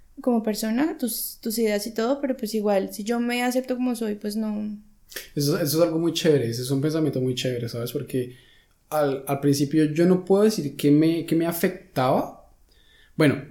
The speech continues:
Speaker 2: sí me afectaba, pero me afectaba quizás viéndolo de una manera un poco más ofensiva, como que me sentía un poco más ofendido, ¿sabes? Cuando,
Speaker 1: Mm.
Speaker 2: cuando como que atacaban directamente mi orgullo y como que mi orgullo era el que resaltaba en ese momento.
Speaker 1: Sí.
Speaker 2: Como que cuando me decían algo, como que cuando yo veía que no tenía la aceptación de alguna persona, como que yo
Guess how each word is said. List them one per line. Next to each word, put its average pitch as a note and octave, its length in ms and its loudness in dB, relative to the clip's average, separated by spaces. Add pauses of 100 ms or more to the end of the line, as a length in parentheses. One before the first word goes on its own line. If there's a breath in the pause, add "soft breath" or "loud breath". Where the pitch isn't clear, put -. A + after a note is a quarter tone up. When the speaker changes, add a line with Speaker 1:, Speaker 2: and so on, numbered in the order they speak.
(120)
Speaker 2:
sí - 200 2
me G3 80 8
afectaba, G3 360 2
pero C#3 140 4
me C#3+ 80 8
afectaba C#3+ 400 2
quizás C#3 640 0
viéndolo D#3 340 4
de D#3+ 60 4
una C#3 120 6
manera C#3 220 4
un A#2+ 80 0
poco C3 200 -4
más - 520 0 (140)
ofensiva, C3 680 2
como B2 160 0
que C3 80 -2
me C3 80 2
sentía B2+ 300 0
un A#2+ 60 -2
poco C3+ 160 0
más C3+ 180 4
ofendido, C3 540 2 (300)
¿sabes? C3 260 0
Cuando, C#3+ 320 6
Speaker 1:
Mm. A#2+ 60 0
Speaker 2:
cuando C3 420 6
como C3 160 2
que C3 80 0
atacaban B2+ 380 0
directamente C3+ 500 2
mi D3 80 4
orgullo C3 280 2
y E3 40 -2
como C#3+ 200 0
que D3+ 100 -2
mi B2+ 100 2
orgullo A#2 300 -2
era A#2 60 0
el B2+ 100 -4
que C3 100 -4
resaltaba B2 400 -4
en A2+ 60 -4
ese A2+ 120 -6
momento. A#2 400 -4 (100)
Speaker 1:
Sí. A3+ 520 -6
Speaker 2:
Como C3 240 2
que B2+ 80 -6
cuando B2+ 220 4
me B2+ 100 4
decían B2 340 2
algo, C#3 320 6
como C3+ 200 4
que C3 80 -2
cuando C3 200 2
yo A#2+ 120 -2
veía A#2+ 140 0
que C#3 80 2
no C3 120 2
tenía B2 200 -2
la A#2+ 80 -2
aceptación B2+ 400 -2
de A#2 60 -2
alguna A#2 260 -4
persona, C3 360 -2
como D3+ 240 0
que C3+ 160 2
yo A2+ 300 -2